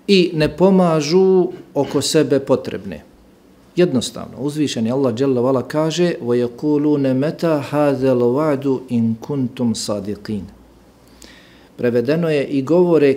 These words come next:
kad će već jednom ta prijetnja, ako istinu govorite." Ovako je prevedeno, vidjet ćemo. A? Dakle, jasno nam uzvišeni Allah dželle vala ovim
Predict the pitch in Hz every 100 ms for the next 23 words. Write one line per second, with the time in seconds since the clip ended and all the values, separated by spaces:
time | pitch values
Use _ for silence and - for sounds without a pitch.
0 | 135 - 190 - - 131 123 - 160 147
1 | 139 120 117 151 131 - 131 151 180 -
2 | 165 135 - 123 - 143 143 - 127 117
3 | 135 127 98 87 90 - - 147 160 143
4 | 107 110 110 135 160 117 113 90 - 95
5 | - _ _ _ _ _ _ _ - -
6 | _ _ _ _ _ _ _ 113 113 127
7 | - - _ _ 123 131 - 175 175 -
8 | - - - _ _ _ 135 170 175 -
9 | 165 147 143 165 160 160 - 139 143 156
10 | 147 123 156 147 147 160 143 - 165 151
11 | 131